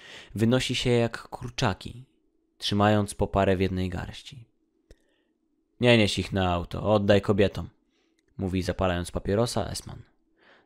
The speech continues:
Zapalniczka mu się zacięła, jest nią bardzo zaaferowany. "Bierzcie te niemowlęta na litość boską!"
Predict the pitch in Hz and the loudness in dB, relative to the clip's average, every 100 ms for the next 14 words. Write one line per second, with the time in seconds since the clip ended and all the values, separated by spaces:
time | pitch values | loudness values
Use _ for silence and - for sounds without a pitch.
0 | - 117 143 139 117 95 90 - 87 87 | -4 2 6 6 4 -2 -4 -4 -6 -4
1 | - 92 87 87 87 92 - 90 87 92 | -2 0 0 -4 -8 -10 -8 -8 -6 -4
2 | 92 90 92 87 87 - 95 98 92 - | -2 -2 -2 -2 -2 -2 0 0 -2 -6
3 | - _ _ _ _ _ _ _ _ _ | -16 _ _ _ _ _ _ _ _ _
4 | _ _ _ _ 95 104 123 - - 107 | _ _ _ _ -4 0 4 6 6 4
5 | 104 104 104 101 117 123 107 98 104 151 | 4 2 2 4 6 6 4 2 2 2
6 | 127 113 110 117 139 - 98 87 | 2 2 4 6 6 4 -4 -4